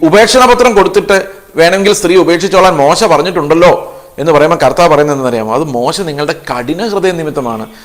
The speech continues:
നിങ്ങൾക്കതിൻ്റെ പൊരുൾ തിരിച്ച് കർത്താവിൻ്റെ ഹൃദയം വെളിപ്പെടുത്തി തരാതിരുന്നത്. ഒരുപക്ഷെ കഠിന ഹൃദയമുള്ളവരോട് കർത്താവിൻ്റെ യഥാർത്ഥ നീതി പറഞ്ഞു കൊടുത്തിരുന്നെങ്കിൽ അവരൊരുപക്ഷെ ദൈവത്തിൻ്റെ അടുത്തേക്ക് പോലും വരാതായി പോയേനെ.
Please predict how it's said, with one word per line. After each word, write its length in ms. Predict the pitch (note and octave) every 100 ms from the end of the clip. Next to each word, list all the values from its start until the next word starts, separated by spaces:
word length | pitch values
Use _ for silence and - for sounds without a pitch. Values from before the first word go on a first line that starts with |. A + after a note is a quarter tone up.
| -
നിങ്ങൾക്കതിൻ്റെ 520 | C3 C#3+ D3 B2+ B2
പൊരുൾ 640 | C3 - C#3+ C#3+ E3+ F#3 - -
തിരിച്ച് 340 | C3 C3 C3 D#3 D#3 - -
കർത്താവിൻ്റെ 420 | B2 D3+ C3 C#3 C3+
ഹൃദയം 280 | B2 C#3+ D3
വെളിപ്പെടുത്തി 340 | A#2+ C3+ C3
തരാതിരുന്നത്. 640 | C3 A#2 A#2 A2+ A2 A2 A2 _ _ _ _ _ _ _ _ _ _ -
ഒരുപക്ഷെ 340 | A#2+ D#3 - - - C3
കഠിന 220 | C3 G3+
ഹൃദയമുള്ളവരോട് 800 | F3+ E3 E3+ C#3+ D#3 E3 C#3 C3 - - - -
കർത്താവിൻ്റെ 440 | A#2 D#3+ F3 F3
യഥാർത്ഥ 420 | C#3+ D3 E3 F#3
നീതി 360 | F#3 D3 E3 F#3+
പറഞ്ഞു 280 | D3 C3 F3+
കൊടുത്തിരുന്നെങ്കിൽ 540 | D#3+ E3+ D#3+ B2 C#3+ - - -
അവരൊരുപക്ഷെ 380 | D3 F3 F3 F#3
ദൈവത്തിൻ്റെ 480 | C3+ C3+ E3+ G#3
അടുത്തേക്ക് 280 | G3 F#3+ G3
പോലും 200 | G3+ G#3
വരാതായി 340 | F#3 E3 D#3+ D3
പോയേനെ. 360 | A#2 G#2 -